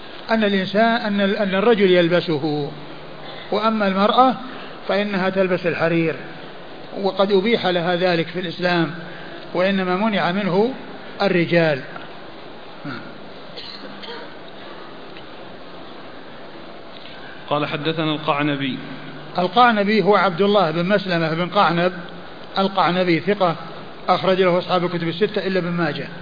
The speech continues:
Speaker 2: عن مالك.
Speaker 1: عن مالك وهو بن أنس إمام دار الهجرة، الإمام الفقيه المحدث المشهور، أحد أصحاب المذاهب الأربعة المشهورة من مذا-، من مذاهب أهل السنة،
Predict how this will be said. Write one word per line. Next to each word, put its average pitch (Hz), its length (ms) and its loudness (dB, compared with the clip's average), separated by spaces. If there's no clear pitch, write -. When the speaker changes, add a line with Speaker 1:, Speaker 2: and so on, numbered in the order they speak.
Speaker 2:
عن 143 100 -2
مالك. 135 440 -2
Speaker 1:
عن 175 180 0
مالك 202 480 4
وهو 180 220 4
بن 190 140 0
أنس 202 460 0
إمام 185 260 -2
دار 180 180 4
الهجرة، 175 480 2
الإمام 185 520 0
الفقيه 170 580 2
المحدث 175 540 0
المشهور، 185 580 6
أحد 190 220 0
أصحاب 185 400 2
المذاهب 180 440 2
الأربعة 185 440 4
المشهورة 180 540 2
من 165 60 -4
مذا-، 180 360 2
من 185 160 -4
مذاهب 180 340 2
أهل 170 180 2
السنة، 185 480 0